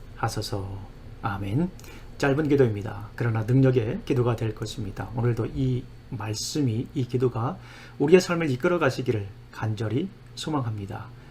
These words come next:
오늘도 이 말씀이, 이 기도가 우리의 입이 되고 손이 되고 발이 되어서 우리 삶의 진솔한 이야기가 되시기를 간절히 소망합니다. 양들에게 여름 목장은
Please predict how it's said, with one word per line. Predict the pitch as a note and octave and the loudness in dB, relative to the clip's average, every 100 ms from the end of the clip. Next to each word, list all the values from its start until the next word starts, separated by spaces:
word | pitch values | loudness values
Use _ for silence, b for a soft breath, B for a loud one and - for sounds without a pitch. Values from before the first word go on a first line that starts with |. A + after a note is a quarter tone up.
| B B B | B B B
오늘도 | C#3 C3 B2 | 6 8 8
이 | A#2+ | 4
말씀이, | A#2+ A2+ B2+ A#2+ | 2 2 0 0
이 | A2+ | 2
기도가 | B2 A#2 A2+ G#2 E3 - - | 2 2 0 -2 -4 -8 -4
우리의 | C3 A#2+ A#2+ E3 - - C#3+ | 0 2 2 0 -4 -12 -8
입이 | A2 B2 | 0 2
되고 | A#2 B2 | 0 -2
손이 | C3+ D3 | -2 -2
되고 | A2 A2 C#3 | 0 -2 -2
발이 | B2 A2 | -2 -4
되어서 | A#2+ A2+ A2+ B2 A2+ B B B B - | -4 -6 -6 -8 -8 B B B B 2
우리 | C3+ | 4
삶의 | C3+ - C3+ G#2+ G#2+ G3 - | 4 0 0 0 -2 -6 -6
진솔한 | - A#2 G#2+ A2+ G#2 G2+ G2 - - | -2 -2 -2 -4 -4 -6 -8 -12 -8
이야기가 | B2 G#2+ G#2 A#2+ | -4 -2 -2 -2
되시기를 | D3 D3+ C3 E3+ F3+ | -2 -4 -2 -2 0
간절히 | C3+ A#2+ A2+ A#2 G#3 - B B | 2 2 2 0 -2 -6 B B
소망합니다. | - - C3+ A2 G2+ F#2+ F#2+ - - - - - - B B B - - - - - - - B B B B B B - | -12 -2 -2 0 -4 -6 -10 -12 -14 -18 -20 -20 -20 B B B -18 -18 -18 -18 -18 -16 -16 B B B B B B 2
양들에게 | C3+ B2+ B2+ C3 E3+ | 4 6 6 8 8
여름 | D3 E3+ | 6 4
목장은 | C3+ D#3+ C3+ A2+ | 2 4 4 2